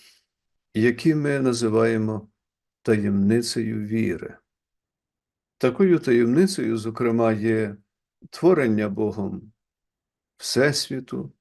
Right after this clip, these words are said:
зачаття і народження Сина Божого Ісуса Христа, чудо, яке Він чинив, запровадження Ним таїнства,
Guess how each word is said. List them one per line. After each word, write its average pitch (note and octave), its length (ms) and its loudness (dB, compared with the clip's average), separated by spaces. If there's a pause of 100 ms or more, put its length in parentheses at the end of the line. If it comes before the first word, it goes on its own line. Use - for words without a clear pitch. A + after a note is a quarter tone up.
(500)
зачаття A#2+ 680 2
і G#2 80 2
народження G#2 760 -2 (160)
Сина C#3 440 0
Божого B2 500 0
Ісуса A2+ 440 -6
Христа, - 580 -8 (880)
чудо, C#3+ 460 4
яке C3 340 4
Він B2 200 -2
чинив, A#2+ 560 -6 (1120)
запровадження A#2 800 4
Ним A2+ 220 2
таїнства, A#2+ 840 -2